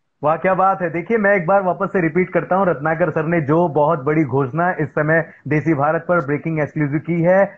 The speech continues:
तो दोस्तों, बेसब्री भरा इंतजार खत्म हुआ। खेसारी लाल यादव जी की हीरोइन मेघा श्री हैं, जो,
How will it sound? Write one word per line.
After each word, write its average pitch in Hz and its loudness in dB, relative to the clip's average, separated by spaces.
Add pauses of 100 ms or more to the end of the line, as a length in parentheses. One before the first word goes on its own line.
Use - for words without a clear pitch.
(260)
तो 165 2
दोस्तों, 220 2
बेसब्री 175 0
भरा 165 0
इंतजार 156 -2
खत्म 151 -4
हुआ। 160 0
खेसारी 180 -2
लाल 151 0
यादव 143 0
जी 139 -12
की 160 -6
हीरोइन 175 0 (280)
मेघा 180 0
श्री 214 0
हैं, 233 2 (500)
जो, 175 2